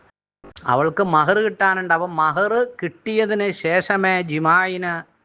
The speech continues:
സംയോഗത്തിന് സമ്മതിക്കോളൂ എന്ന് അവൾക്ക് പറയാം. പക്ഷേ ഏത് ആയിരിക്കണം, ഈ പറയണ മഹർ ഏതായിരിക്കണം? ഒന്നുകിൽ മുഅയ്യൻ ആയിരിക്കണം, അല്ലെങ്കിൽ ഹാല് ആയിരിക്കണം. മുഅയ്യൻ എന്ന് പറഞ്ഞാൽ നിക്കാഹിൽ തന്നെ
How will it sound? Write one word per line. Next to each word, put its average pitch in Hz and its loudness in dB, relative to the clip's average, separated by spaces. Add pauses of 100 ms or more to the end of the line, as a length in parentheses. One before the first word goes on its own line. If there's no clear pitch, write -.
(260)
സംയോഗത്തിന് 175 0
സമ്മതിക്കോളൂ 160 0
എന്ന് 147 0
അവൾക്ക് 139 0
പറയാം. 120 0 (680)
പക്ഷേ 165 0 (600)
ഏത് 165 0 (1000)
ആയിരിക്കണം, 185 6 (280)
ഈ 156 -8
പറയണ 175 2 (120)
മഹർ 139 4
ഏതായിരിക്കണം? 180 2 (200)
ഒന്നുകിൽ 185 -6 (140)
മുഅയ്യൻ 202 2 (120)
ആയിരിക്കണം, 175 0 (260)
അല്ലെങ്കിൽ 175 -4 (160)
ഹാല് 190 2
ആയിരിക്കണം. 139 -6
മുഅയ്യൻ 170 -2
എന്ന് 208 0
പറഞ്ഞാൽ 196 2 (680)
നിക്കാഹിൽ 175 0 (140)
തന്നെ 196 -2